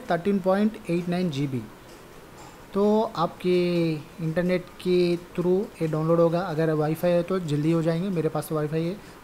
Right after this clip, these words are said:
उसलिए फास्ट हो रहा है। आप देख रहे हैं ना कितने फास्ट हो रहा है।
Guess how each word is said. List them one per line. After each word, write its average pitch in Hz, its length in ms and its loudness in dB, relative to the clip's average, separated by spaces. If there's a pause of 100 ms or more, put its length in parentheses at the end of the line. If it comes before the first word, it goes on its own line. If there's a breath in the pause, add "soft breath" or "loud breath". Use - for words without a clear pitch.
उसलिए 170 260 -2
फास्ट 156 320 -6
हो 165 80 2
रहा 160 100 0
है। 196 60 -2
आप 180 80 -2
देख 147 300 -2
रहे 170 100 0
हैं 175 80 0
ना 247 120 -2 (200)
कितने 160 200 -2
फास्ट 135 240 -4
हो 131 60 -6
रहा 117 120 -10
है। - 60 -18